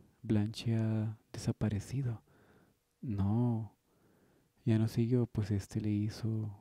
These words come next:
fue a abrir la compuerta del coche, que pudo ver a la rubia con los ojos cerrados. "¿Pero qué le ha pasado?" "Fuimos a tomar...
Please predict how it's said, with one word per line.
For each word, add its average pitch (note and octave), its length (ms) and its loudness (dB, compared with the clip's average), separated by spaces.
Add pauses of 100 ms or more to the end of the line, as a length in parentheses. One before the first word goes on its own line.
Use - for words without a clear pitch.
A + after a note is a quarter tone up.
(140)
fue - 180 0
a - 20 4
abrir G2 200 2
la G#2 100 -2
compuerta G2+ 560 -2
del G2 140 -4
coche, G#2+ 480 -2
que - 80 -6
pudo G#2 280 0
ver G#2 140 -4
a G#2 40 -2
la G#2+ 120 -2
rubia F#2+ 320 -2
con - 160 -6
los F#2 200 -6
ojos F2+ 240 -2
cerrados. G#2 540 -8 (720)
"¿Pero G2+ 200 2
qué - 140 -4
le F#2+ 80 0
ha F#2+ 40 0
pasado?" A#2 600 -4 (840)
"Fuimos G#2+ 340 2
a A#2 40 8
tomar... G2 520 2